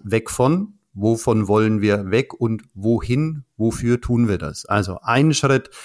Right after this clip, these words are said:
ist diese klare Nomenklatur im Impact Circle,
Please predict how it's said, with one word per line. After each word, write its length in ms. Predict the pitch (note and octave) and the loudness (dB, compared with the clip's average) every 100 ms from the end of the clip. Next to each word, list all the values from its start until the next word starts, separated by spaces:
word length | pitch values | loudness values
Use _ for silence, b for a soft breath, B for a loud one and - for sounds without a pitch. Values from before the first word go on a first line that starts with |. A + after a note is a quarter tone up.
| B B B | B B B
ist 240 | G#2+ - | -10 -4
diese 460 | A2+ G#2+ G#2+ G#2 G2+ b b - | -2 2 2 2 -2 b b -12
klare 640 | - G2 A#2+ B2+ A#2 G#2 b b - | 0 2 4 4 4 2 b b -4
Nomenklatur 920 | G#2+ A2 A2+ G2 G#2 F#2+ - A2+ A2+ | 0 2 2 0 -2 -2 0 2 2
im 160 | G#2+ G#2+ | 2 0
Impact 400 | A2 G#2+ G#2+ - | 0 -2 -4 -4
Circle, 520 | G#2+ G2 - G2 | 0 0 2 0